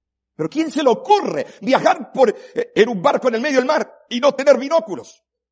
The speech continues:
Se creía en la divina pomada. No se cansaba de repetir a los que querían escucharle. Estimados, ahí pueden ver. Hacia,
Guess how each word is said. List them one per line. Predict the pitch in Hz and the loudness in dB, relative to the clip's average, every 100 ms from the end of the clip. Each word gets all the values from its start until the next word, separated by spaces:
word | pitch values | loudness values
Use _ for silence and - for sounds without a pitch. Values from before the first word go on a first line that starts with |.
| _ _ _ _ _ _ _ _ _ _ _ _ _ _ | _ _ _ _ _ _ _ _ _ _ _ _ _ _
Se | 208 214 | -12 -2
creía | 226 233 294 392 | 0 0 0 -2
en | 277 | 0
la | 165 | -2
divina | 156 156 139 135 | -2 -2 -4 -4
pomada. | 120 87 - _ _ _ _ _ _ _ _ _ _ _ _ _ _ _ _ _ _ _ _ _ _ _ _ _ _ | -6 -8 -12 _ _ _ _ _ _ _ _ _ _ _ _ _ _ _ _ _ _ _ _ _ _ _ _ _ _
No | 95 143 247 277 262 | -4 2 4 4 2
se | - 247 - | -6 -12 -4
cansaba | 190 185 160 - 214 208 | -4 -2 -4 -4 0 0
de | 165 | -2
repetir | 156 151 139 175 185 - | -4 -4 -10 -12 -12 -10
a | |
los | 143 131 | -12 -12
que | 139 127 | -14 -10
querían | 117 143 104 85 | -10 -8 -10 -12
escucharle. | - 92 - 76 _ _ _ _ _ _ _ _ _ _ _ _ _ | -18 -20 -20 -20 _ _ _ _ _ _ _ _ _ _ _ _ _
Estimados, | - - 87 113 107 - _ _ _ _ _ _ _ _ _ _ _ _ | -20 -20 -18 -16 -18 -20 _ _ _ _ _ _ _ _ _ _ _ _
ahí | 90 85 | -20 -14
pueden | 92 90 82 | -12 -12 -16
ver. | - _ _ _ _ _ _ - | -20 _ _ _ _ _ _ -20
Hacia, | - 104 98 | -16 -16 -18